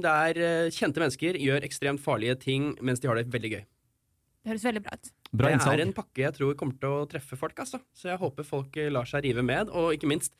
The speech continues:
Speaker 1: så er det veldig s-, spennende, mm, sporter vi skal oppleve, da. Ikke bare liksom, ja, det er rare sporter, men menneskene som driver med dette her, er jo
Speaker 3: Mm.
Speaker 1: også en del av, på en måte, reisen vår.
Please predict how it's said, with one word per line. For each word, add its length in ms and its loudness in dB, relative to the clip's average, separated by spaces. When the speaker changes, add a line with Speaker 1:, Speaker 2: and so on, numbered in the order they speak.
Speaker 1:
så 100 0
er 80 2
det 80 -4
veldig 200 -2
s-, 140 -12
spennende, 640 -2
mm, 480 -10
sporter 420 -10
vi 60 -4
skal 220 -4
oppleve, 260 -2
da. 60 -4
Ikke 160 -6
bare 200 0
liksom, 280 -2
ja, 140 2
det 140 2
er 60 2
rare 140 2
sporter, 260 -4
men 140 0
menneskene 420 -2
som 140 -6
driver 420 -4
med 140 -2
dette 160 -4
her, 140 0
er 100 -4
jo 140 2
Speaker 3:
Mm. 80 0
Speaker 1:
også 160 -6
en 80 -2
del 140 2
av, 120 0
på 80 -6
en 60 0
måte, 640 0
reisen 300 0
vår. 120 2